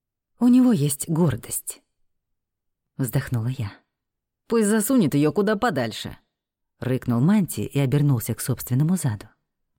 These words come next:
«Цапни его, что ли? Он станет послушным и сделает, что требуется».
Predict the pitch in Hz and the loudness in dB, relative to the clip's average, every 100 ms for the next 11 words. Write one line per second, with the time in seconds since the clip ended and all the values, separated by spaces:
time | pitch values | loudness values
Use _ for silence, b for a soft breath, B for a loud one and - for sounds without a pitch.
0 | _ _ - - 311 165 127 139 - 113 | _ _ -6 -4 -2 -2 -2 -4 -6 -10
1 | 92 - _ _ _ _ _ _ - 170 | -10 -16 _ _ _ _ _ _ -2 0
2 | - 160 151 202 190 285 226 135 117 190 | 2 0 0 -2 -2 -2 0 -2 0 0
3 | 190 262 135 - 208 - 123 107 110 - | 2 2 0 0 -2 0 -2 -2 -4 -4
4 | - 113 | -8 -10